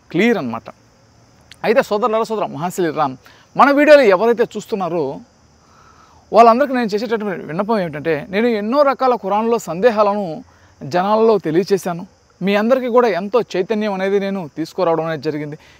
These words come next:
మీకోసం నా యొక్క జీవితాన్ని ఎంతో నేను కష్టపడి, నా టైంని ఎంతో నేను సేవ్ చేశాను. అయితే మన YouTube ఛానల్లో మనకి సరైనటువంటి ఆదాయం అనేది, ఆ, రావటం లేదు, కానీ టైం అనేది ఎక్కువ పెట్టాల్సి వస్తూ ఉంది. దీనికంటూ కొంచెం ఆర్థికంగా ఖర్చు అనేది అవుతుంది.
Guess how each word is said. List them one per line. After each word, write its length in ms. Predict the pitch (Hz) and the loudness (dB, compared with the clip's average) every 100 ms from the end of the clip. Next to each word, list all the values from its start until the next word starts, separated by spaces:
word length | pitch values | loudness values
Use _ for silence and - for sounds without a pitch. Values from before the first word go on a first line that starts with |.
| - | -6
మీకోసం 480 | 185 247 269 254 285 | -2 2 2 0 -2
నా 120 | 233 | 0
యొక్క 140 | 233 190 | 0 -4
జీవితాన్ని 640 | 131 208 233 240 214 170 | -4 -6 -2 -4 -4 -6
ఎంతో 320 | 170 196 233 | -8 -6 -6
నేను 220 | 214 190 | -4 -6
కష్టపడి, 520 | 175 147 - - 202 196 | -10 -12 -10 -6 -4 -4
నా 140 | 165 | -6
టైంని 440 | 139 202 262 269 | -4 -2 0 0
ఎంతో 320 | 220 180 180 226 | -2 -6 -6 -6
నేను 180 | 190 | -6
సేవ్ 340 | 151 - 143 185 | -10 -6 -4 -4
చేశాను. 420 | 175 165 147 147 131 _ - - - | -8 -8 -10 -10 -14 _ -20 -16 -2
అయితే 200 | 214 247 | 0 2
మన 160 | 220 220 | 0 0
YouTube 460 | 185 196 262 - | -2 -4 -6 -4
ఛానల్లో 480 | 208 190 196 170 190 _ _ _ _ - | -4 -2 0 0 -2 _ _ _ _ -10
మనకి 560 | 147 190 240 269 240 | -2 0 0 -2 -4
సరైనటువంటి 680 | 208 170 185 233 208 202 190 - | -2 0 0 -2 -4 -4 -4 -2
ఆదాయం 440 | 143 160 208 214 190 | 2 2 4 0 -2
అనేది, 560 | 170 151 196 156 165 - _ _ - | -6 -6 -4 -4 -4 -10 _ _ -6
ఆ, 120 | 151 | 0
రావటం 380 | 147 160 214 214 | 4 6 4 2
లేదు, 180 | 175 185 | 2 2
కానీ 180 | 214 180 160 | 0 -4 -4
టైం 240 | 214 233 | -2 -2
అనేది 240 | 208 202 | -2 -2
ఎక్కువ 240 | 165 - 240 | -4 -4 -8
పెట్టాల్సి 420 | 143 120 190 208 | -6 -4 -4 -4
వస్తూ 280 | 139 - 185 | -8 -6 -8
ఉంది. 240 | 123 - 143 | -8 -12 -6
దీనికంటూ 520 | 135 233 220 226 247 | 0 0 0 -2 -4
కొంచెం 560 | 226 226 214 247 208 | -4 -6 -4 -6 -6
ఆర్థికంగా 640 | 135 160 190 196 208 220 220 | 0 0 0 -2 -2 -2 -4
ఖర్చు 340 | - 170 - | -4 -4 -2
అనేది 180 | 202 190 | -2 0
అవుతుంది. 400 | 156 165 147 | 0 -2 -8